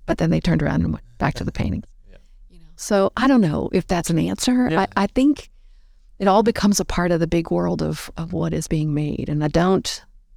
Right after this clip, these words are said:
Speaker 1: unless things go really wrong really soon, <laughs> you know what I mean?
Speaker 2: Yeah.
Speaker 1: I don't see the, I don't see the machines taking over the world, but I could be an optimist.
Speaker 2: Yeah. All right, to close us out, do you have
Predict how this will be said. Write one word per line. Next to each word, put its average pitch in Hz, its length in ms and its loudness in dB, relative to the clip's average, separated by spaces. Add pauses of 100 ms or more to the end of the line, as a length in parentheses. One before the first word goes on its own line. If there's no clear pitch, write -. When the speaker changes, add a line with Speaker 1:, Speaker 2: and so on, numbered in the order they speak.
Speaker 1:
unless 180 300 -2
things 202 260 2
go 180 160 4
really 170 420 2
wrong 151 280 2
really 151 220 -4
soon, 170 240 -12 (120)
<laughs> - 120 -20
you 208 200 0
know - 60 2 (140)
what 254 100 0 (180)
I 233 80 -2
mean? 254 180 0
Speaker 2:
Yeah. - 380 -4
Speaker 1:
I 190 40 6
don't 202 200 4
see 208 160 2
the, 180 180 4
I 180 40 0
don't 208 140 0
see 233 100 2
the 214 80 4
machines 180 380 0
taking 170 240 0
over - 160 -2
the - 80 -4
world, - 500 -4
but 170 100 -2
I 160 80 0
could 170 140 0
be 160 100 2
an - 80 0
optimist. - 640 -6
Speaker 2:
Yeah. - 60 -20 (2750)
All 113 80 4
right, 117 300 2
to - 80 -8
close 110 280 2
us 104 140 0
out, 107 320 2 (540)
do 107 80 -2
you 113 160 4
have 104 500 2